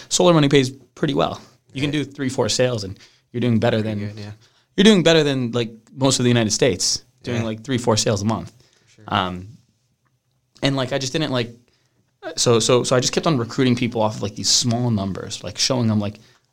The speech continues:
Speaker 1: you know, fifteen K a month check, twenty K a month check compared to, like, you know, what we can do now.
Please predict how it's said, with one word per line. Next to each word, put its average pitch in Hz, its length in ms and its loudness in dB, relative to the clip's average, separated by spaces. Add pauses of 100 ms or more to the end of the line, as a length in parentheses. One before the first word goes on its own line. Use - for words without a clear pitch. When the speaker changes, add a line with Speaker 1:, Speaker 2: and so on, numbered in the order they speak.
(140)
Speaker 1:
you 104 80 -12
know, 95 160 -6
fifteen 104 340 -4
K 101 140 -6
a 98 80 -6
month 95 320 -6
check, 98 340 -6
twenty 107 260 -6
K 107 140 -10
a 104 60 -4
month 95 340 -10
check - 260 -6
compared 104 300 -6
to, 98 60 -12
like, 90 180 -12
you 104 80 -6
know, 95 80 -8
what 98 180 -8
we 95 80 -10
can 101 140 -12
do 95 140 -10
now. 104 340 -10